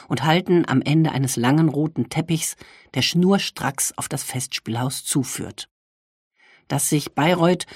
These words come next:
zu einem Tummelplatz der High Society entwickeln konnte, war letztlich das Werk einer Frau, Cosima Wagner.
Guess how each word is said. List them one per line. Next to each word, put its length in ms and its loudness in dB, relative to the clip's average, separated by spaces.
zu 120 -6
einem 220 4
Tummelplatz 600 2
der 140 -2
High 180 2
Society 600 -2
entwickeln 420 0
konnte, 420 0
war 100 0
letztlich 540 -4
das 220 -4
Werk 360 -2
einer 300 0
Frau, 380 -6
Cosima 520 2
Wagner. 400 -6